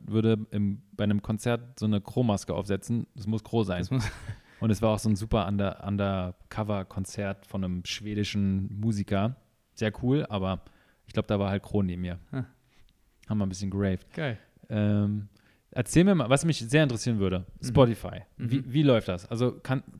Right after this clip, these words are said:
Speaker 1: du hast ja, glaub ich, mehr als zehntausend, äh, Leute, die dir da folgen und deine Musik hören.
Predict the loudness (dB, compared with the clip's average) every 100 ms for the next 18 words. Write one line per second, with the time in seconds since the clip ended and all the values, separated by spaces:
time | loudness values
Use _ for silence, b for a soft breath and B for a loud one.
0 | -20 -14 -6 0 0 0 0 0 2 0
1 | 0 0 0 0 -2 -2 -2 -2 0 0
2 | 2 0 0 0 -2 -4 -6 -2 0 0
3 | 0 -2 -4 0 0 -2 -2 0 0 -2
4 | -2 0 0 -2 0 0 0